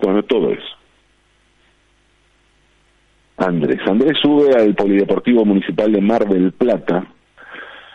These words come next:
sin más anuncio que las luces que se apagan. El estadio está lleno, hace días que las entradas están agotadas.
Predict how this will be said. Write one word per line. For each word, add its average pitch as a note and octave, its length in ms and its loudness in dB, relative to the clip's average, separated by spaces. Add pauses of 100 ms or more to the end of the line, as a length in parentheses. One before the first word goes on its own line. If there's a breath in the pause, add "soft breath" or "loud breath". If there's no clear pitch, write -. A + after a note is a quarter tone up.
(960 loud breath)
sin C#3 160 2
más E3+ 180 -2
anuncio C3+ 680 0
que G#2 120 0
las G2 160 -2
luces D3 600 0 (120)
que G2 100 -2
se G2+ 120 -2
apagan. D#2+ 540 -2 (1800)
El F2 100 0
estadio A2+ 300 0
está A2+ 160 -2 (120)
lleno, C#3+ 340 0
hace G2+ 180 -2
días B2 240 2
que F#2+ 80 -2
las E2+ 120 -4
entradas F#2+ 340 -2
están F#2+ 220 -2
agotadas. A2+ 640 0